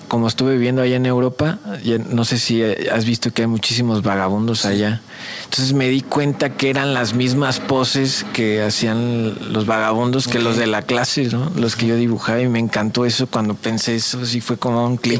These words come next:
Speaker 1: en
Speaker 2: aparte gratis, cara.
Speaker 1: Ajá. Lo malo que a veces sí se agüitan si les tomas fotos.
Speaker 2: Sí.
Speaker 1: A veces me ponía ahí cerca y me ponía a dibujarlos,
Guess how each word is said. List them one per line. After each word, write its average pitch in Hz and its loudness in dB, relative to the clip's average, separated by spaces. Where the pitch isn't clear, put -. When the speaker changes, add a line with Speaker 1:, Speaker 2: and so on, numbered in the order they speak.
Speaker 1:
en 131 0
Speaker 2:
aparte 127 0
gratis, 127 -2
cara. - -2
Speaker 1:
Ajá. 165 2
Lo 123 2
malo 135 2
que 143 0
a 127 4
veces 131 2
sí 131 -2
se 139 0
agüitan 123 2
si 123 0
les 110 0
tomas 117 0
fotos. 120 0
Speaker 2:
Sí. 117 -2
Speaker 1:
A 123 0
veces 160 2
me 156 2
ponía 117 0
ahí 127 2
cerca 131 0
y 135 2
me 120 2
ponía 107 0
a 107 2
dibujarlos, 113 0